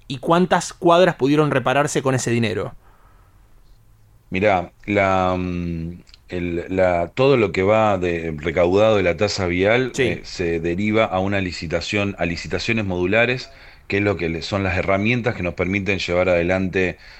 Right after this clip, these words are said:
Speaker 2: las intervenciones en distintos lugares de la ciudad. Eh, aproximadamente la recaudación debe estar superando por poquito los mil millones de pesos mensuales. Nosotros tenemos intervenciones en la ciudad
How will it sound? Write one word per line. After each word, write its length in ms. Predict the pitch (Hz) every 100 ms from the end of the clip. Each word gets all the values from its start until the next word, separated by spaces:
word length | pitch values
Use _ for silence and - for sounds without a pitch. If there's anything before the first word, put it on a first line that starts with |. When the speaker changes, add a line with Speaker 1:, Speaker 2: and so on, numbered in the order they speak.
| -
Speaker 2:
las 220 | 82 -
intervenciones 720 | 87 80 85 82 104 104 95
en 100 | 85
distintos 420 | 85 - 95 90 85
lugares 280 | 90 90
de 40 | 85
la 120 | 80
ciudad. 340 | - 80 73 - - - - - - -
Eh, 340 | 104 87 82 78
aproximadamente 1200 | 90 80 107 101 - 98 101 98 113 113 101 90
la 160 | 82 82
recaudación 840 | 82 82 82 82 - 110 110 104
debe 600 | 82 90 78 87 87 92
estar 260 | 87 98 85
superando 720 | 82 82 - _ 85 92 92 - -
por 200 | 87 78
poquito 640 | 90 - 95 95 90 85 76 80
los 200 | 80 76
mil 280 | 87 95 92
millones 340 | 90 95 90
de 80 | 85
pesos 380 | 73 95 - 85
mensuales. 680 | 85 78 107 110 110 107 -
Nosotros 340 | 76 101 101
tenemos 300 | 87 92 95
intervenciones 920 | 90 85 82 85 85 113 110 104 104 - - - - -
en 220 | - 82
la 100 | 80
ciudad 500 | 82 87 85 98 113